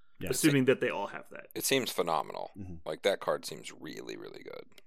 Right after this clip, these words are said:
Speaker 2: Okay,
Speaker 1: Yeah,
Speaker 2: so,
Speaker 1: it
Speaker 2: yeah, I agree. Obviously, re-rolls are powerful in this game. Anyone who disagrees is wrong. Um,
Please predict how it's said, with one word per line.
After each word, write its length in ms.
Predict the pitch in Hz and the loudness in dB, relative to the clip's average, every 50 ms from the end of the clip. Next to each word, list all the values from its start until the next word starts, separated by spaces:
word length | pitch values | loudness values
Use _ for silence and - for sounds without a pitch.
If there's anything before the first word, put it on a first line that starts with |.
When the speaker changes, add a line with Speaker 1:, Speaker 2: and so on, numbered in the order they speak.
| - - - - - - - - - - - - _ _ _ - - _ _ _ - - - - - - - - | -20 -20 -20 -20 -20 -20 -20 -20 -20 -20 -20 -20 _ _ _ -20 -20 _ _ _ -20 -20 -20 -20 -20 -20 -2 0
Speaker 2:
Okay, 300 | 151 147 160 139 107 90 | 4 6 8 6 6 4
Speaker 1:
Yeah, 40 | - | 0
Speaker 2:
so, 580 | - - - 156 143 135 131 127 123 120 117 113 - | -6 2 4 6 8 10 10 8 8 6 4 2 0
Speaker 1:
it 60 | - | 4
Speaker 2:
yeah, 160 | 127 135 123 113 | 6 6 6 8
I 100 | 113 120 127 | 8 8 8
agree. 200 | 120 110 123 - - | 6 6 2 2 6
Obviously, 560 | 143 147 139 147 143 139 - 160 143 135 127 | 6 6 8 8 6 6 6 4 6 6 6
re-rolls 500 | 123 123 156 170 165 160 160 151 127 131 | 6 8 8 8 10 12 10 10 10 8
are 40 | 135 | 2
powerful 360 | - 147 135 127 117 - 135 | 4 4 4 4 4 2 -2
in 60 | 120 120 | -4 -4
this 120 | 110 - | -4 0
game. 300 | - 127 117 120 117 110 - | 0 0 0 0 -4 -2 -2
Anyone 320 | 110 113 113 110 110 110 110 | -2 -2 -2 -4 -4 -4 -6
who 80 | 110 | -4
disagrees 480 | 101 110 104 - 110 104 104 101 95 95 | -4 -6 -6 -6 -8 -8 -10 -10 -10 -10
is 160 | 92 82 - | -14 -10 -6
wrong. 360 | 120 120 117 117 110 110 110 - - - - - - _ _ - | -4 -2 0 -2 -2 -4 -10 -14 -20 -20 -20 -20 -20 _ _ -8
Um, 260 | 101 98 92 92 90 | -6 -6 -4 -4 -4